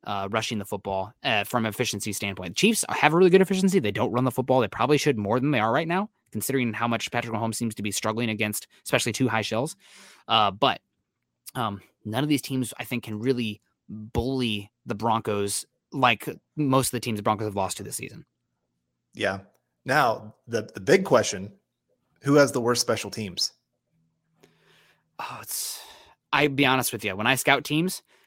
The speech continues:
Speaker 1: I do not scout the special teams. I click fast forward, and,
Speaker 2: Well,
Speaker 1: uh, so I,
Speaker 2: okay.
Speaker 1: I could not tell you.
Speaker 2: I, I s-, I say that because the Bengals had a lot of problems this last game against the forty-niners. Uh, that, that was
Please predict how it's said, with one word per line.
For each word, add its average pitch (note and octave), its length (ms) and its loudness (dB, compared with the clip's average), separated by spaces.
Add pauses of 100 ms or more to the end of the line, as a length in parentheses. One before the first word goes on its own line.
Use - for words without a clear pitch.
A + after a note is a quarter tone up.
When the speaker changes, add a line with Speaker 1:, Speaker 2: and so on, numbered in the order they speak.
(160)
Speaker 1:
I B2 80 4
do B2 80 4
not A#2+ 200 4
scout A2 280 4
the - 60 -6
special - 260 0
teams. F#2+ 200 -8
I G2+ 120 0
click - 240 -10
fast G#3 300 6
forward, A#2 340 4
and, G#2 180 -2
Speaker 2:
Well, D3+ 140 8
Speaker 1:
uh, - 80 4
so A#2 160 -2
I, D3+ 180 2 (100)
Speaker 2:
okay. D3 180 6
Speaker 1:
I C#3+ 80 2
could C#3+ 120 -2
not C#3 160 0
tell G#2+ 120 -6
you. - 60 -4
Speaker 2:
I, D3 120 2
I D#3+ 80 6
s-, - 160 2 (420)
I D#3 60 10
say F#3+ 260 10
that D3 220 8
because C3+ 320 2
the A#2+ 40 -6
Bengals C3 440 2
had C3 140 4
a A2 40 0
lot A2+ 240 2
of G#2 80 -4
problems G#2+ 400 0
this G#2 160 -4
last G#2 260 0
game G2 320 -4
against G#2+ 280 -8
the - 80 -16
forty-niners. G2 760 -4 (380)
Uh, F#2 220 -2
that, - 180 -6
that B2 120 4
was - 380 4